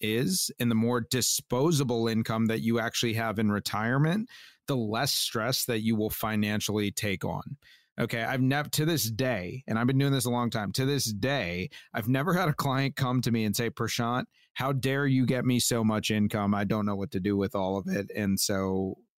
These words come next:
my plan's not working." That hasn't happened. And I don't think it's ever going to happen. When you have too much income, that is a good thing. So to reduce your stress, I think you, number one,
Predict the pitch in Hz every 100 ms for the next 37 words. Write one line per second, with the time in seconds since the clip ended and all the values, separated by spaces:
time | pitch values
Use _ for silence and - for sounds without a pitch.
0 | - 101 98 107 98 92 92 90 92 -
1 | - _ _ _ 135 143 165 156 165 180
2 | 156 87 - - 113 135 170 165 185 156
3 | 135 151 143 135 139 107 104 98 104 120
4 | 120 135 160 - 151 147 143 127 131 139
5 | 135 107 98 101 - - - - 123 143
6 | 123 131 107 120 120 117 113 - - -
7 | - 139 120 - 123 131 113 117 104 160
8 | 170 156 143 - - 120 151 143 127 139
9 | 123 123 113 123 165 175 131 113 143 120
10 | 101 107